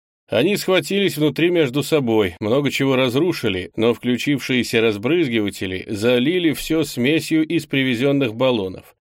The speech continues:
Вскоре все трое упали без сознания». «Пока все идет по плану»,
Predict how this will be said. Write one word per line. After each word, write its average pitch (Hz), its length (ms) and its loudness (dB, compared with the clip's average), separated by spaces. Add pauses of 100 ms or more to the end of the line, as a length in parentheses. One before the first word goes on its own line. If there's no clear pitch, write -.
Вскоре 151 420 2
все 127 220 -2
трое 151 260 2
упали 139 380 2
без 127 180 -2
сознания». 101 720 0 (440)
«Пока 139 280 -2
все 254 200 -2
идет 240 180 -2
по 233 120 0
плану», 107 500 0